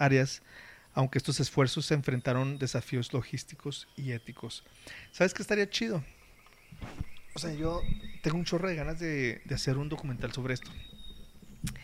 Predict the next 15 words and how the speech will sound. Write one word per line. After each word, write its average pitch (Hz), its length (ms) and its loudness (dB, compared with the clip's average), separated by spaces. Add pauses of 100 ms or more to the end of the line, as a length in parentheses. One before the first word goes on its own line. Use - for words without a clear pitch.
(340)
Y 135 60 -2
de-, 123 340 0
deberíamos 127 500 -4
ir 131 220 -2
a, 135 420 0 (2000)
a 131 60 -6
entrevistar 120 580 -2
gente 127 440 -4
que, 117 540 -6 (1500)
a 117 100 -4
lo 123 80 -4
mejor 120 240 -6
que, 131 160 -8
que 127 160 -4
cazó 127 500 -8